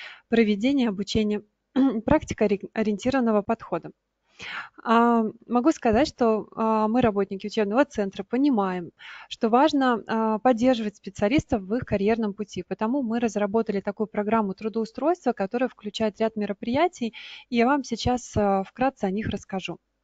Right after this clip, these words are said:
А, надо сейчас помнить, что, а, тенденция современного рынка труда в том, что работодателю не нужны люди просто с теоретической базой.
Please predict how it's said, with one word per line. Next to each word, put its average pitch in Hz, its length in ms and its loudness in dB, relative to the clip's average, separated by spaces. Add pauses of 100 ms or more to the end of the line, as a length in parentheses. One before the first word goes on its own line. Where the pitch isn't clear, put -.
(1700)
А, 240 280 4
надо 269 220 4
сейчас - 300 -6
помнить, 339 400 4
что, 247 360 4
а, 226 240 0
тенденция 240 560 0
современного 220 640 -2
рынка 208 240 -4
труда 220 400 0
в - 100 -6
том, 247 240 0
что 226 340 0
работодателю 214 720 -2
не 226 260 -2
нужны 208 280 -6
люди 226 280 -6
просто 214 340 -6
с - 60 -18
теоретической 214 800 -4
базой. 190 400 -4